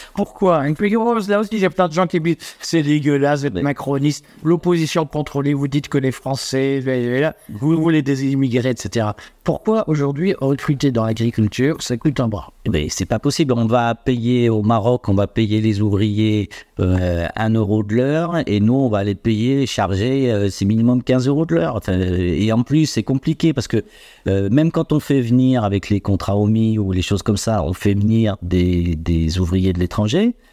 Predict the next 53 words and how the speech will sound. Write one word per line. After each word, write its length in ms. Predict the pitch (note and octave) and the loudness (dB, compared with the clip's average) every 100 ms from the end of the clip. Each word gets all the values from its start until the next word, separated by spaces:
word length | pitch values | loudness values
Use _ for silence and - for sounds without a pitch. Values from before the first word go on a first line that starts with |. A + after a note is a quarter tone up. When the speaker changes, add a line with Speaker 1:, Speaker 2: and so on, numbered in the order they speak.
| - | -2
Speaker 2:
Puis 140 | A2+ | 0
il 60 | G#2 | 2
y 20 | |
a, 60 | G#2 | 2
il 80 | |
y 60 | F#2+ | 2
a, 180 | F2+ - - | 2 0 -4
faut 180 | - | -6
pas 120 | D#2+ F#2 | -2 -2
rêver, 280 | D#3 G#3 | 0 0
hein. 140 | F3+ G#3 - - _ - | 0 -4 -8 -20 _ -4
Euh, 140 | F#2+ F#2+ | 0 2
il 60 | |
y 60 | F#2+ | 2
a 60 | |
certaines 380 | F2+ - - G2 | 0 -2 0 0
professions 480 | - F#2 G2+ - G2+ | 0 -2 -2 -2 -2
où 140 | F#2 | -2
personne 500 | G2 B2 - - D3 | -2 -2 -2 0 2
ne 80 | A2 | 2
veut 100 | F#2+ | 2
travailler 360 | F2+ F#2+ G2 G#2 | 0 0 2 2
dans... 200 | F#2+ E2 F2+ F2+ _ - | 0 0 -4 -8 _ -6
Qui 120 | - | 2
est-ce 120 | D3 - | 2 2
qui 100 | B2+ | 2
ramasse 300 | A2+ A2 - | 2 2 0
les 80 | |
pommes ? 180 | G2+ G#2+ | 0 2
Il 60 | G2+ | 2
n'y 40 | |
a 40 | D#2 | 2
pas 100 | F#2+ | 0
de 60 | |
Français 280 | - D3+ B2+ | -2 -2 -2
qui 120 | - | 2
ramasse 260 | A#2 G2 - | 2 2 0
les 60 | |
pommes. 240 | F#2+ F#2+ F#2 - | 0 0 0 -4
Speaker 1:
Pourquoi ? 360 | - - - E3 | -14 -6 -2 -2
Speaker 2:
Parce 160 | G2+ - | -2 0
que, 120 | G#2 - - - - - - | -2 -2 -10 -20 -20 -20 -10
parce 160 | - - | -6 -4
que 100 | - | -2
c'est 240 | - A#2 | -2 -2
un 120 | A2+ G2 | -2 -2
travail 420 | G#2+ G2+ G#2 G2+ - | -2 0 0 -2 -4
qui 160 | - | -2
est 60 | F#2 | 0
difficile. 920 | F2+ G#2+ - G#2+ - - F3+ B3+ D4+ - _ _ _ _ | 0 -2 0 -4 -4 0 4 4 2 -6 _ _ _ _
Et 100 | G2+ | -2
puis, 540 | F#2+ - C3+ F3 G#3 - | -2 -2 0 2 2 0
euh, 840 | G#2+ G#2 G2 F#2+ F#2+ F#2 F2 F2+ | 0 2 2 2 2 2 2 0